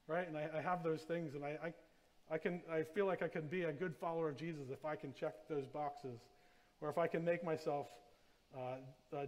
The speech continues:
different. And somehow I can make God love me more. Um, I can make him give me more than I have. Uh, um, or I can get him to ignore some of the s-, the, some of the struggles with sin that I have, because I, 'cause in my mind, I, I'm gonna,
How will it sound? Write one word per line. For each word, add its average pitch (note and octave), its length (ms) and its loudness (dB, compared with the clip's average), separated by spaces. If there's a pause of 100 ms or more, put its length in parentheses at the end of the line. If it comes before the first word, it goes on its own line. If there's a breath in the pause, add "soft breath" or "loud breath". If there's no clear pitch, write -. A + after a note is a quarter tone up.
different. C#3+ 380 0
And D3 180 -6
somehow G#3 440 6
I F3 60 4
can F3+ 180 0
make E3+ 200 0
God D3+ 240 0
love F3+ 180 0
me G#3 140 2
more. C#3 400 -4 (580 soft breath)
Um, C3 420 -2
I D#3+ 60 2
can F3 360 0
make E3+ 200 2
him D#3+ 240 -2
give - 160 6
me G3 100 0
more D#3+ 280 0
than D3+ 140 -2
I C3 60 -6
have. C3 300 -6 (840 soft breath)
Uh, B2+ 800 -6
um, C#3 300 -4
or A3+ 300 6
I G3+ 40 6
can G3 180 0
get G3+ 140 4
him G3 120 4
to F#3 140 2
ignore F3+ 420 2
some F3 160 -4
of D#3+ 60 0
the D#3 60 2
s-, - 160 -8 (640)
the, D#3 220 0
some F#3 120 -6
of E3 80 0
the D3+ 120 0
struggles F3 500 -4
with C3+ 160 -8
sin F#3 180 0
that C#3 100 -2
I C3+ 100 -4
have, B2+ 240 -4 (680 soft breath)
because D3+ 300 0
I, C#3 100 0 (680)
'cause D3+ 240 -2
in D3 100 -4
my C#3+ 120 0
mind, C#3+ 400 -2
I, C#3 120 -4 (100)
I'm C3+ 80 -8
gonna, C3+ 180 -6